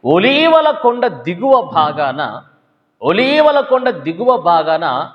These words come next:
ఒక తోట ఉండేదండి. ఆ తోటకి సమీపంలోనే వాగుంది. ఆ వాగుకే ఇదిగో ఈ కెద్రోను వాగు అని పేరు. ఆ వాగు దాటిన తర్వాత ఒలీవల తోట ఉండేది,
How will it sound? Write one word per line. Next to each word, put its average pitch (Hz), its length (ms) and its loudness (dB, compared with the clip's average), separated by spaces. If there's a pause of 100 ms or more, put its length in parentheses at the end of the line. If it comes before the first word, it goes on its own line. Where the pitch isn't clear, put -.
(340)
ఒక 123 140 -2
తోట 135 400 -2
ఉండేదండి. 135 520 -6 (580)
ఆ 131 40 2
తోటకి 240 460 0
సమీపంలోనే 151 1120 -6 (120)
వాగుంది. 131 880 -2
ఆ 123 120 2
వాగుకే 131 680 0 (320)
ఇదిగో 165 460 -2
ఈ 135 100 -8
కెద్రోను 139 460 -6
వాగు 117 280 0
అని 143 260 -10 (600)
పేరు. - 460 -6 (520)
ఆ 220 180 4
వాగు 240 600 2
దాటిన 294 400 2
తర్వాత 240 400 0 (180)
ఒలీవల 254 560 0
తోట 269 520 2
ఉండేది, 185 680 -6